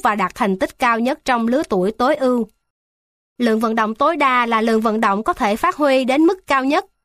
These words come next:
các khả năng chức phận của vận động viên để đạt tới trình độ tập luyện đáng kể. Lượng vận động tối đa ở đây tất nhiên không phải là lượng vận động bình thường, mà là lượng vận động rất đáng kể so với các lượng vận động khác.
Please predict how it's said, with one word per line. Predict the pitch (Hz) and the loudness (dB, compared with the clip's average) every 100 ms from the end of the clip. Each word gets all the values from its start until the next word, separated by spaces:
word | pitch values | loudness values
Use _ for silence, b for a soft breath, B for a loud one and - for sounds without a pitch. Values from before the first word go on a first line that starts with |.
| _ | _
các | - 339 | -4 -4
khả | - 202 | -2 -4
năng | 262 262 247 | -2 -2 -2
chức | 359 - | -2 -2
phận | 226 190 | -2 -2
của | 190 247 | -2 0
vận | 226 185 | 0 0
động | 190 214 | -2 0
viên | 262 262 247 b _ _ | 0 0 -2 b _ _
để | 208 214 | -4 0
đạt | 233 202 | 0 0
tới | - 302 | -2 -2
trình | - 220 | -2 -2
độ | 190 180 185 | 0 0 0
tập | 196 - | -4 -2
luyện | 202 185 214 | -2 0 0
đáng | 285 | -4
kể. | 302 190 175 277 370 _ _ _ _ _ | -2 -2 -2 -4 -6 _ _ _ _ _
Lượng | 226 214 | -2 0
vận | 220 | 0
động | 220 202 | -2 -2
tối | 208 285 | 0 0
đa | 294 254 | 0 0
ở | 202 240 | -2 0
đây | 254 247 247 _ | 0 0 -4 _
tất | - 349 294 | -6 -2 0
nhiên | 277 269 | 2 0
không | 277 269 | -2 -2
phải | 226 202 | -2 -2
là | 262 | -2
lượng | 208 196 196 | 0 0 0
vận | 196 196 | 0 -2
động | 185 202 | -2 0
bình | 208 | 0
thường, | 202 226 214 196 - | 0 0 0 -2 -8
mà | - 208 202 | -4 -2 0
là | 196 | 0
lượng | 190 185 196 | 0 0 0
vận | 190 202 | -2 0
động | 185 185 | -2 0
rất | 262 370 | -2 -2
đáng | 269 294 320 | -2 -2 -2
kể | 190 180 285 | -2 -2 -2
so | - 247 | 0 0
với | 240 262 | 0 -2
các | 294 302 320 | 0 -2 -2
lượng | 208 180 | -2 -2
vận | 185 180 | -2 -2
động | 190 185 | -2 -4
khác. | 190 247 330 | -4 -4 -4